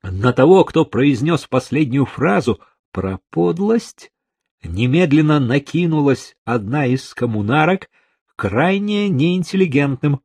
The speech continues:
образом. Молчал бы, кобель!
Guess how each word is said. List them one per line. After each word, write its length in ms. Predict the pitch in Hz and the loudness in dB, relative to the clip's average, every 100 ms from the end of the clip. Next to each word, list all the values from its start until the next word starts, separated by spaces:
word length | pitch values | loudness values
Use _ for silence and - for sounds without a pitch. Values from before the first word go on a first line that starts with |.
| - | 2
образом. 640 | 160 147 143 131 151 117 - - _ | 4 4 4 4 4 0 -8 -20 _
Молчал 1000 | 95 110 165 156 127 - 190 214 208 196 | -12 -4 0 0 -2 -4 0 2 4 6
бы, 420 | 170 185 156 113 _ _ _ | 8 8 8 4 _ _ _
кобель! 680 | - 156 143 143 135 104 76 | -4 -2 2 2 2 0 -4